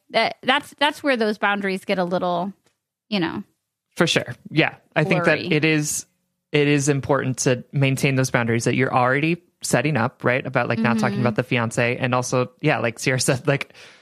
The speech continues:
Speaker 2: don't be super involved in the wedding. That's probably not a good idea.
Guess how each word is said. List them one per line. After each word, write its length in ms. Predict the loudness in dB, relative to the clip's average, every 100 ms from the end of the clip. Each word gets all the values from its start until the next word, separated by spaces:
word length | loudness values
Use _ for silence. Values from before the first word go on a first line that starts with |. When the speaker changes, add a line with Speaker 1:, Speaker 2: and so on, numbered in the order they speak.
| _ _
Speaker 2:
don't 200 | 0 2
be 100 | 0
super 300 | 2 2 2
involved 300 | 2 2 2
in 80 | 0
the 80 | 2
wedding. 380 | 2 0 -2
That's 180 | -2 0
probably 340 | 2 2 2 2
not 200 | 2 2
a 60 |
good 120 | 0 0
idea. 480 | 2 2 0 0